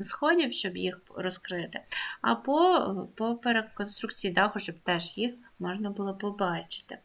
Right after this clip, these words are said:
За розріз відповідає у вкладці «Точка перегляду» або проекції є тут розріз або перетин.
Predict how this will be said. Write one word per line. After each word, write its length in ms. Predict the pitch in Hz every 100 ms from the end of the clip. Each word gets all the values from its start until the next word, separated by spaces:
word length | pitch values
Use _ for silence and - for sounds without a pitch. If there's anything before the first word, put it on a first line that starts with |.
| - - - -
За 160 | 208 226
розріз 520 | 277 359 330 285 247
відповідає 1120 | 233 - 226 226 202 190 190 180 175 170 170 - - - -
у 80 | 214
вкладці 840 | 214 240 220 208 - - 185 180 - -
«Точка 360 | - 202 - 185
перегляду» 640 | 180 196 214 247 240 196
або 240 | 196 180 180
проекції 880 | - 185 196 190 - 190 185 175
є 100 | 180
тут 220 | 175 - 185
розріз 520 | 202 277 285 254 -
або 220 | 202 202
перетин. 840 | 196 196 175 160 156 - 247 349